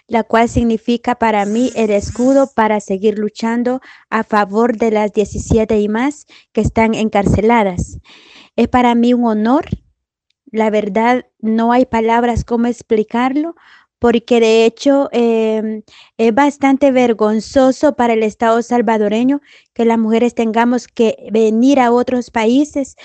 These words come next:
para denunciar, para ser escuchadas, cuando tenemos, eh,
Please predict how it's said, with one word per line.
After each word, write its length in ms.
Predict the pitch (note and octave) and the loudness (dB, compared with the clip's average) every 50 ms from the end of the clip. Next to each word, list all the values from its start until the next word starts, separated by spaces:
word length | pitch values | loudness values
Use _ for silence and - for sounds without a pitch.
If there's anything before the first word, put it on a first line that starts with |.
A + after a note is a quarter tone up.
| - - - - | -20 -12 -4 0
para 220 | A#3+ A#3 A3+ A3+ | 2 4 4 4
denunciar, 760 | A3 A3 A3 G#3+ G3+ G#3 G#3 - - A#3+ B3 C4 C4+ C#4+ - - | 2 2 0 -2 -4 -4 -6 -6 -2 0 0 2 0 0 -4 -6
para 260 | - - A#3 A#3 A3 G#3 | -6 -4 -4 -2 -4 -4
ser 220 | - - A#3+ A#3+ | -2 -2 0 0
escuchadas, 880 | B3+ B3 - - - G3 - - A3+ B3 C#4+ C4+ A#3+ G#3 F#3+ - - - _ - - - _ _ | 0 -2 -4 -8 -12 -12 -10 -6 -4 -4 -4 -4 -4 -8 -8 -10 -12 -14 _ -20 -20 -20 _ _
cuando 320 | - A#3+ A#3 A3+ A3 A3 | 0 0 0 2 2 0
tenemos, 600 | G#3+ A#3+ A3 A3 A3 A#3 B3 B3+ C#4 C4 C4+ - - | 0 0 0 0 0 0 0 0 0 -2 -4 -6 -6
eh, 640 | - A#3+ A3+ A3+ A3+ A3 A3 A3 A3 A3 G#3+ A3 - | -2 0 2 2 2 2 2 2 2 0 -2 -4 -8